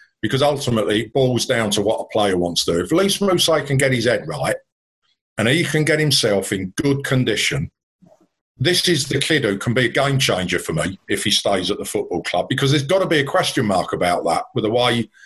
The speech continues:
you know, the coaching staff were talking about him towards the end of last season. They clearly weren't that happy with him, uh, because it went from the carrot of gently cajoling him on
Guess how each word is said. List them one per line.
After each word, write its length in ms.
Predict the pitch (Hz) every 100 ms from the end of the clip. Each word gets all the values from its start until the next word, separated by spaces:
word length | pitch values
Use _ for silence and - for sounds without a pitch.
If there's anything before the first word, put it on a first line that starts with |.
| - - _ -
you 80 | 123
know, 120 | 117
the 80 | 107
coaching 440 | - 143 143 135
staff 360 | 131 131 123 -
were 60 |
talking 400 | 123 147 139 139
about 320 | 127 135 127 127
him 80 |
towards 340 | 120 131 123 123
the 120 | 120
end 140 | 120
of 60 | 117
last 280 | 117 113 -
season. 320 | 120 107 82
They 100 | 101
clearly 400 | - 165 170 160
weren't 340 | 143 151 147
that 200 | 135 135
happy 320 | - 143 - 110
with 200 | - 135
him, 160 | 135 - _ _ _ _ -
uh, 240 | 107 110 107
because 280 | 104 110
it 160 | 117 120
went 300 | 143 147 143
from 140 | 135
the 80 | 120
carrot 500 | - 147 135 95 123 113
of 200 | 101 -
gently 420 | 135 135 135 117
cajoling 600 | - - 127 127 117 113
him 120 | 117
on 300 | 127 92